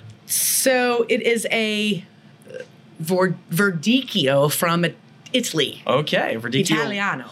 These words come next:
Speaker 2: All right, you can get that here.
Speaker 1: Verdicchio.
Speaker 2: Verdicchio.
Speaker 1: Yeah.
Speaker 2: But you can also get the straw hat from Walking Tree.
Speaker 1: Yeah, you can.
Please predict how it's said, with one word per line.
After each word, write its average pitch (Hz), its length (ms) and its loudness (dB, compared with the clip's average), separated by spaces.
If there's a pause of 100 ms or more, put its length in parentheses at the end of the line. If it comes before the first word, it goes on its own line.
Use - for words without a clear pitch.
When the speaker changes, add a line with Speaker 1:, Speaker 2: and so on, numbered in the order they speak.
(140)
Speaker 2:
All 143 80 0
right, 147 160 -2
you 196 140 0
can 240 160 -2
get 208 240 -2
that 170 220 0
here. - 440 0
Speaker 1:
Verdicchio. 196 720 -2
Speaker 2:
Verdicchio. 147 400 0
Speaker 1:
Yeah. 123 160 -6
Speaker 2:
But 135 180 -4
you 170 80 -2
can 175 140 -2
also 214 460 0
get 131 300 -2 (340)
the 147 80 2
straw 185 400 2
hat 143 200 -2
from 127 140 -12
Walking 113 400 -2
Tree. 427 100 2
Speaker 1:
Yeah, 659 180 2
you 349 120 0
can. 226 600 -2